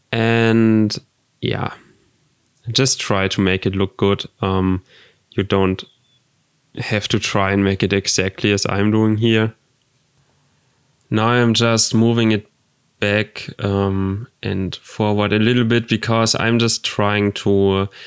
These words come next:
have this wall that you can see here on the left, um, to be a little bit behind one of these extrusions that we have made on our ceiling, because it's giving us a small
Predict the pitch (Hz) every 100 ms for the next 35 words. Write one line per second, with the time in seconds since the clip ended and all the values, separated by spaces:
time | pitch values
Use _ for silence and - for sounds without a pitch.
0 | - - _ - 98 98 98 98 - -
1 | 110 101 107 101 107 107 101 98 98 98
2 | - 101 - 98 98 98 95 98 98 101
3 | - - - - 101 95 98 98 107 101
4 | 110 107 82 104 113 123 110 107 110 98
5 | 101 101 98 98 98 98 - 95 - 98
6 | - - - 110 113 113 110 113 - 101
7 | 98 98 98 98 98 - 98 95 98 -
8 | 92 92 92 98 - 123 120 123 147 _
9 | - - - _ _ _ _ _ _ _
10 | _ _ _ _ 101 101 - 107 104 104
11 | 101 101 - 117 104 101 101 - - _
12 | _ _ _ - 107 - 110 107 107 110
13 | 110 110